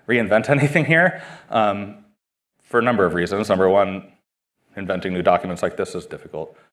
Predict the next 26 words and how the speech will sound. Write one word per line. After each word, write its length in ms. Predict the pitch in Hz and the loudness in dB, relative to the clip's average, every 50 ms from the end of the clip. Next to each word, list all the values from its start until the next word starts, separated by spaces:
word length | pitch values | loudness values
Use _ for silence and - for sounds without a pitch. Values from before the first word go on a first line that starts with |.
| _ _ _ _ _ | _ _ _ _ _
Um, 300 | - 90 90 92 90 87 | -4 -2 -2 -2 -2 -2
number 260 | 90 123 117 110 110 110 | 0 0 2 4 2 4
two, 320 | - - 151 139 131 127 | 4 4 6 6 6 4
it 100 | 123 120 | 4 2
requires, 440 | 110 110 - 113 107 104 208 - 110 | 0 0 2 4 4 4 4 4 4
like, 240 | 101 139 190 - - - - _ _ _ _ _ _ _ _ _ | 4 4 2 -2 -8 -16 -20 _ _ _ _ _ _ _ _ _
net 180 | 104 107 104 - | -2 0 0 2
new 120 | 104 104 | 2 0
investment 460 | 101 101 90 104 101 - - 139 147 139 | 0 2 2 2 2 2 -2 -4 -4 -4
from 120 | 113 98 | -6 -6
the 60 | 92 | -6
users. 460 | 95 95 95 101 107 104 104 - - - _ _ _ _ _ _ | -4 -4 -4 -2 -4 -4 -4 -6 -12 -20 _ _ _ _ _ _
So 460 | _ - - 98 98 95 92 92 92 - - - _ _ _ _ _ - | _ -10 -6 -4 -2 -2 -4 -6 -8 -14 -20 -20 _ _ _ _ _ -6
we 100 | 110 104 | -6 -6
try 320 | - - 123 117 120 120 | -2 2 4 4 4 4
to 160 | 117 - 117 | 2 0 -2
choose 300 | 104 - - 117 110 - | -4 -2 0 0 0 2
documents 520 | - 110 104 104 - 113 101 104 107 104 - | 4 4 4 4 2 0 0 0 -2 -4 -2
that 80 | 101 101 | 0 2
are 120 | 98 - | 2 4
already 400 | 98 95 98 101 98 98 98 - - - - - - - | 6 4 6 4 4 0 0 -2 -6 -12 -18 -20 -18 -20
widely 460 | - - 98 95 98 101 95 98 101 | -16 -10 -2 2 2 2 4 4 4
adopted 360 | 98 95 92 95 95 - 101 | 4 6 4 4 4 4 2
and 120 | 98 92 92 | 0 0 0
well 160 | 92 92 95 | 0 0 2
understood. 540 | 95 90 90 - - - 90 90 98 101 | 0 0 -2 -2 -2 -4 -4 -4 -4 -6